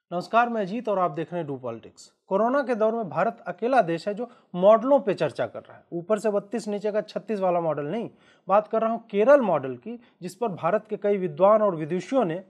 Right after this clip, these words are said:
पुस्तकें, आख्यान तो लोकार्पित किए ही, पिनाराई विजयन के लिए भी यूनेस्को से बेस्ट सीएम के लिए लगभग नामित करवा दिया था।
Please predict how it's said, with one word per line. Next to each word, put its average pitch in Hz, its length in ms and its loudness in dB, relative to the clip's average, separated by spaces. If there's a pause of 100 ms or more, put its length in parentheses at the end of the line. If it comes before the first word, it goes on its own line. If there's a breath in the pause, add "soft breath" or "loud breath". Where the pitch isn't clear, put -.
पुस्तकें, 202 460 0
आख्यान 220 440 0
तो 220 100 -6
लोकार्पित 196 600 -2
किए 262 180 0
ही, 196 160 -2 (460 soft breath)
पिनाराई 262 360 4
विजयन 208 360 -2
के 247 100 -8
लिए 233 100 -2
भी 220 120 -2
यूनेस्को 196 580 0
से 185 160 -2
बेस्ट 135 420 -4
सीएम 185 320 -4
के 180 120 -8
लिए 196 120 -2
लगभग 196 460 0
नामित 170 320 -4
करवा 127 300 -4
दिया 113 180 -14
था। - 160 -20